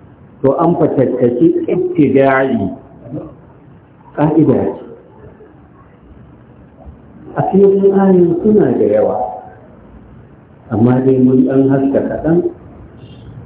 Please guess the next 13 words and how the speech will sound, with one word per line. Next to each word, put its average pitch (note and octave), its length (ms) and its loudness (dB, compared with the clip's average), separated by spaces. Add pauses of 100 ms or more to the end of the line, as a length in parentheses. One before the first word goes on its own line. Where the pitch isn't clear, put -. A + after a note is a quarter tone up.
(360)
shi C3+ 160 2
yasa C3+ 320 0
ake A#2+ 320 0
ce B2+ 160 0
mata A#2 560 -2
ayar C#3 720 2 (560)
jarabawa. G2+ 800 -4 (1000)
Nan C3+ 320 2
ake B2 400 0
gwada C3 280 2 (200)
imanin E3 960 2
masu G#2+ 340 -4
imani. A2+ 680 0